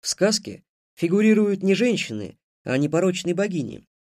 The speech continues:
Снежная королева — чистая дева ночи и холода, Герда — солярная дева. Геральдический символ девственности — единорог.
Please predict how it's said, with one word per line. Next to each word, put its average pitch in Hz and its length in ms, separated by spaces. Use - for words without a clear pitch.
Снежная 214 440
королева — 214 440
чистая 175 480
дева 135 280
ночи 139 320
и 110 40
холода, 107 540
Герда — 123 540
солярная 113 560
дева. 151 340
Геральдический 202 720
символ 196 400
девственности — 175 680
единорог. 151 640